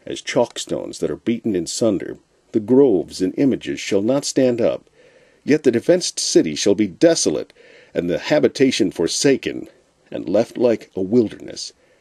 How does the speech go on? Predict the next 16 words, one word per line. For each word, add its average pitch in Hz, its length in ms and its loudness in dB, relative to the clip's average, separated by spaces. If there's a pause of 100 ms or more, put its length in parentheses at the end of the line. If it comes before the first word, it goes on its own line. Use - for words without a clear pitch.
(520)
There 110 160 6
shall 110 240 2
the 85 80 -2
calf 113 340 -4
feed, 113 400 -2
and 82 220 -2
there 101 200 2
shall 104 260 0
he 120 180 -2
lie 127 240 4
down, 87 340 -2
and 78 120 -10
consume 143 440 2
the 123 100 2
branches 113 540 -2
thereof. 60 500 -8